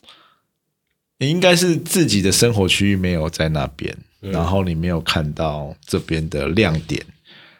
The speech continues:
Speaker 1: 然后可能你的交通也不会，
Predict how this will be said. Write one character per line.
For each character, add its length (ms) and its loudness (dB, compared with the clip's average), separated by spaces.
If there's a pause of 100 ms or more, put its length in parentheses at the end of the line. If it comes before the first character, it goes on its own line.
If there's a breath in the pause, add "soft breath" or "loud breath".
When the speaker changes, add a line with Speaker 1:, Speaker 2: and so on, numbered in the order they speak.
(140 soft breath)
Speaker 1:
然 140 -6
后 580 -2
可 200 -4
能 240 -2
你 140 -4
的 360 -6 (240)
交 240 2
通 240 -2
也 140 -2
不 220 -12
会， 480 -2